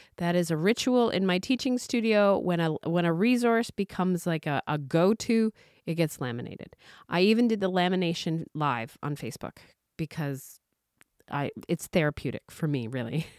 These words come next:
<laughs> Anyhow, thank you to all of y-, those who, uh, shared the fun you were having with your students with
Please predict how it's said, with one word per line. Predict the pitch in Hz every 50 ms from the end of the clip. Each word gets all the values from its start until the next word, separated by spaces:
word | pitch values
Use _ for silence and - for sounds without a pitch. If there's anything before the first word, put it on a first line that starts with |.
| _ _ _ _ _ -
<laughs> | 311 - _ _ - - - - - - - - - - _
Anyhow, | 254 262 269 277 269 277 254 185 156 165 - - - - - -
thank | - - - - 262 262 294 311 - -
you | 440 415
to | - - - -
all | - 220 226 240
of | 262 240 220
y-, | 214 -
those | 185 196 190 175 165 165 165 185 196 -
who, | - - - 226 214 202 202 208 196 - -
uh, | 180 170 170 -
shared | - - - - - 233 220 226 240 254 262 254 226 214
the | 226 220
fun | - - - - 214 208 214 220 220
you | 220 214
were | 208 196
having | - 196 185 185 180 180
with | 170 - - -
your | 165 160 156
students | - - - 170 147 156 147 - -
with | - - 160 165 165 - -